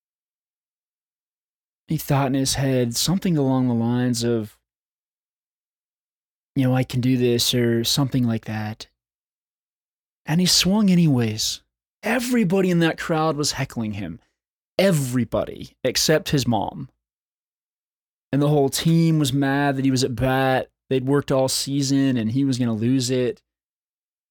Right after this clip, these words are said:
Now, granted, I know this isn't generally how it works in real life, but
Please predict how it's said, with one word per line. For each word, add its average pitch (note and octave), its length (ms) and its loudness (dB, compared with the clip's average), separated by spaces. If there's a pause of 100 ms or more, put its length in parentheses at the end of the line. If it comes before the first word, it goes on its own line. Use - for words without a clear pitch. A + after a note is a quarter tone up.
(140)
Now, D3+ 80 0
granted, E3+ 340 4
I F3 120 4
know F3+ 260 6
this D3+ 180 2
isn't C3+ 200 2
generally C#3+ 340 2
how B2+ 160 4
it A2+ 80 2
works C3 280 2
in B2+ 100 0
real A#2+ 160 2
life, A2+ 360 0
but C3 220 0